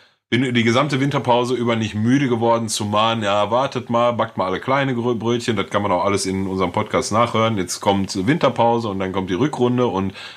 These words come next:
jetzt weiß jede Mannschaft, hat auch jetzt einmal schon gegen uns gespielt und weiß, dass wir pressen und weiß, dass wir draufgehen und, na, lass mal gucken, was die Rückrunde bringt. Dann kommt das erste Spiel. Zu dem,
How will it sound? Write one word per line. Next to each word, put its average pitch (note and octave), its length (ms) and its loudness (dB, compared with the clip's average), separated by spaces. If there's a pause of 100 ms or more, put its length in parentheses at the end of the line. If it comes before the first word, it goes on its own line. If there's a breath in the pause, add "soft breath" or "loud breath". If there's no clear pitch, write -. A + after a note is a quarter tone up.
(140 loud breath)
jetzt F#2+ 180 0
weiß D3 280 4
jede C#3+ 200 2
Mannschaft, C3 480 0
hat A2 160 -2
auch G2+ 320 -4
jetzt G#2 160 -4
einmal G#2+ 240 0
schon G#2 200 -2
gegen G2 140 2
uns F2+ 140 -4
gespielt B2+ 340 0
und G2 140 -2
weiß, C#3+ 280 2
dass C3 180 -4
wir A#2+ 100 -2
pressen A#2 300 -2
und F2 140 -4
weiß, C#3 240 2
dass B2+ 180 -4
wir B2 60 2
draufgehen A2+ 600 0
und, G2 300 -4
na, C#3+ 140 2
lass B2+ 200 0
mal A#2+ 80 0
gucken, A#2+ 240 -4
was F#2 100 0
die F#2+ 100 -4
Rückrunde F#2+ 380 -2
bringt. A#2+ 280 0
Dann G#2 80 2
kommt B2 180 0
das F#2 120 0
erste A2 280 0
Spiel. C3+ 300 0
Zu G#2 100 -2
dem, G2 260 0